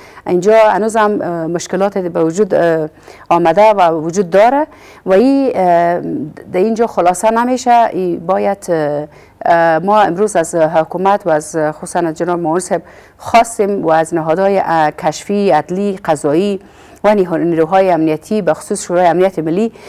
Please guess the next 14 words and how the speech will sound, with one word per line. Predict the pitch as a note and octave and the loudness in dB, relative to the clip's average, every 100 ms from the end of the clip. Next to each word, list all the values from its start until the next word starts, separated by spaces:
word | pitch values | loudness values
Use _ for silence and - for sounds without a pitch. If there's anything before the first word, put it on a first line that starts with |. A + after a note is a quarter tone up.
| - - | -10 -4
که | F3+ | 0
جلو | G3+ A3+ C4+ C4 B3 | 2 4 4 2 0
همچو | A3+ G#3+ - G#3+ G#3 | 0 0 0 0 0
خودسری‌ها، | - F3+ F#3 E3 D#3+ G#3 A3+ | 0 -2 0 -2 -2 0 0
جلو | G3 F#3 G3 G3 | 2 2 2 2
همچو | F#3 G3 - F#3+ F#3+ - - | 0 -2 -2 -4 -4 -16 -18
ساختارهای | - G#3 - G3+ F3+ F3+ C4+ C#4+ | -2 0 2 2 0 2 2 2
خودسر | C4 G#3 - G#3+ G3+ | 0 -4 0 2 2
که | G#3 F#3 F#3 - - - | 0 -2 -2 -10 -10 -2
به | G3 | 2
عنوان | G3 F#3+ F#3 F#3+ | 2 2 2 4
یک، | E3+ E3 - | 2 0 2
ام، | E3 D#3+ D3+ D#3 D#3 D3+ D#3+ - - - - | 4 4 2 0 0 0 -2 -8 -20 -14 -2
ام، | E3 D#3+ D#3+ D#3 | 2 4 4 2